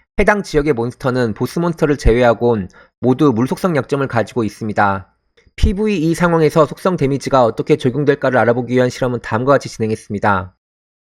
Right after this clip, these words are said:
격전의 들판에서 기본 상태일 때 몬스터의 공격 횟수를 측정하고,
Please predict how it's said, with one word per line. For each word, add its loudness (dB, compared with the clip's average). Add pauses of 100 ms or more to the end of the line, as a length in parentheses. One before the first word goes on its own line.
(200)
격전의 2
들판에서 0
기본 0
상태일 0
때 4
몬스터의 0
공격 0
횟수를 0
측정하고, 2